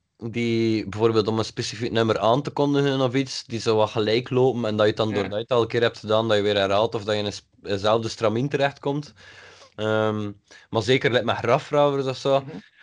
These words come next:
Speaker 1: Allee, wat dat wij wel kunnen, is dat we bijvoorbeeld een nummer aan het doen, of, of dat we gewoon wat aan het babbelen zijn met het publiek,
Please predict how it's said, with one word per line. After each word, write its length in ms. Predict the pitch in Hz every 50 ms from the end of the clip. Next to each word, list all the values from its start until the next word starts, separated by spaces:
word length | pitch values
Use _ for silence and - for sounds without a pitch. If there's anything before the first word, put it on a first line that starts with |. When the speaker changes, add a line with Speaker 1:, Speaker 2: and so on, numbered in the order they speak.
| - - - - - - - - - _ _ _ _ _ _ _ _ _ _ _ _ _ _ _ _ _ _ _ _
Speaker 1:
Allee, 200 | - 123 123 123
wat 180 | 120 123 127 127
dat 80 | 147 139
wij 160 | 135 127 117
wel 200 | 117 120 139 147
kunnen, 300 | - 165 156 151 151 147
is 120 | 143 127
dat 120 | 127 135 131
we 60 | 127
bijvoorbeeld 460 | 120 107 117 131 123 120 127 127 113
een 80 | 120 117
nummer 260 | 117 123 147 147 143
aan 80 | 147 147
het 80 | 143
doen, 260 | - 151 151 151 135 123
of, 200 | 127 120 - 127
of 100 | 120 110
dat 120 | 127 127
we 60 | 123
gewoon 200 | 117 123 131 139
wat 80 | 139 135
aan 60 | 123
het 100 | 120 113
babbelen 300 | 120 123 127 139 143 127
zijn 160 | 117 135 127
met 100 | 127 123
het 100 | - -
publiek, 480 | 110 101 107 123 147 151 - - -